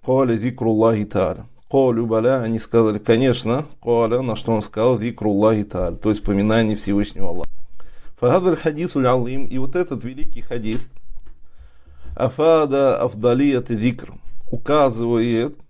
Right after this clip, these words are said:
или разъясняет нам предпочтение зикра, ваннаху ядилю итка рикаб, и то, что зикр при-, приравнивается, поминание Аллаха субхану ва тааля приравнивается освобождение на воле раба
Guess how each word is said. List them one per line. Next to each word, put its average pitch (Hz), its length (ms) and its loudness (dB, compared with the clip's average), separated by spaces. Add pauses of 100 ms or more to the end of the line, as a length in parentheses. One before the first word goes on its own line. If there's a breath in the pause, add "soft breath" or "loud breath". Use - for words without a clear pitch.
(160)
или 113 180 2
разъясняет 113 800 2
нам 120 300 0
предпочтение 117 720 0
зикра, 120 500 -2 (640)
ваннаху 127 380 0
ядилю 120 640 2
итка 117 280 -2
рикаб, 107 600 0
и 113 100 -4
то, 135 180 4
что 123 240 -2
зикр 131 420 0 (220)
при-, 107 240 -6 (360)
приравнивается, 113 680 0
поминание 107 520 2
Аллаха 107 240 2
субхану 113 340 -2
ва 98 80 0
тааля 110 240 0
приравнивается 110 1120 0 (260 soft breath)
освобождение 113 1000 0
на 107 180 0
воле 120 420 2
раба 110 500 0